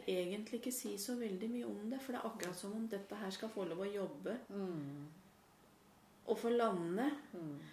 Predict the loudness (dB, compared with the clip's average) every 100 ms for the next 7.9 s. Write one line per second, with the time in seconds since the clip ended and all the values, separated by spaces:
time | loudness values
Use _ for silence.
0 | -8 0 0 2 0 0 0 -2 0 0
1 | 0 0 -2 0 0 2 0 2 2 0
2 | -4 -18 -20 -20 -20 -18 -12 -6 2 4
3 | 4 4 4 4 4 4 4 2 2 4
4 | 6 6 4 6 8 10 8 6 2 2
5 | 0 2 0 2 2 0 -2 -2 -2 -2
6 | -2 2 2 2 2 2 0 2 0 0
7 | 0 2 0 -2 -2 -2 0 0